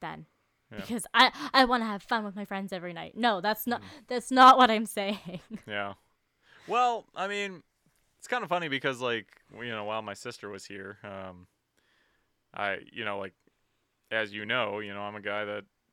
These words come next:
Speaker 2: you know, goes from work, comes home and leaves again, you know what I mean? <laughs> Like, it's, it's a rotating circle. I go hang out with this friend or this friend or that friend or this or that. You know, I'm always kinda doing something.
Speaker 1: Yeah, Nick has
Speaker 2: Yeah.
Speaker 1: someone penciled into the schedule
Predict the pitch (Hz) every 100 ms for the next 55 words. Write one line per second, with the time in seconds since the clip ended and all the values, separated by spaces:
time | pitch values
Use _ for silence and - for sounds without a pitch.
0 | _ - 95 101 _ _ _ _ _ _
1 | 107 107 107 104 107 104 _ _ _ -
2 | 104 101 101 101 98 104 104 90 98 95
3 | 90 92 92 92 95 104 113 110 - 135
4 | - - _ - - _ _ 110 104 95
5 | - _ _ - 117 120 110 123 123 113
6 | 104 104 110 104 98 120 - 120 101 104
7 | 123 123 110 95 117 120 113 98 104 120
8 | - 101 110 107 98 101 95 104 127 131
9 | - 117 110 135 131 95 - - - -
10 | _ _ - 285 233 196 269 330 359 359
11 | 349 294 269 277 240 262 240 - 233 226
12 | 233 220 233 - - 190 185 170 185 185
13 | 196 320